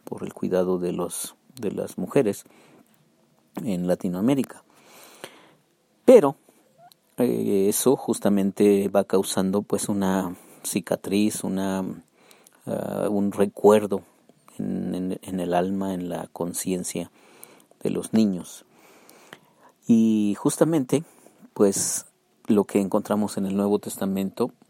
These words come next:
es una propuesta muy, muy revolucionaria del, de nuestro Señor Jesucristo. Cuando hace su oración, Él nos enseña a orar así:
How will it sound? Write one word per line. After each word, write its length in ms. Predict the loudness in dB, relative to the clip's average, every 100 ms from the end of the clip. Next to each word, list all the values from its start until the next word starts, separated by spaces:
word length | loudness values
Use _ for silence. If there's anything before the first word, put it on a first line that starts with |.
| _ _ _ _ -4
es 440 | 0 0 -2 -10 _ _ _
una 400 | 0 0 0 -2
propuesta 920 | -2 0 0 0 0 -2 -2 -2 -2 -6 -2
muy, 340 | 0 2 2
muy 160 | 0 0
revolucionaria 1040 | 0 -2 -2 -4 -6 -6 -6 -4 -4 -6 -10 _ _ -20 -20 _ _
del, 340 | 0 0 0 0
de 160 | 0
nuestro 320 | 0 -2 -2
Señor 400 | -4 -2 -2 -4
Jesucristo. 720 | -4 -8 -8 -8 -8 -10 -12 -20 _ _ _ _ _ _ -20 -20
Cuando 400 | -2 0 2 2
hace 240 | 2 0 -4
su 200 | -2 -2
oración, 680 | 0 -2 -2 0 0 -2 -12 _ _ _ _ _ _
Él 260 | -2 0 -2
nos 220 | -4 -4
enseña 560 | -6 -2 -2 -2 -6 -6
a 140 | -4
orar 320 | -4 -2 -4
así: 340 | -8 -8 -8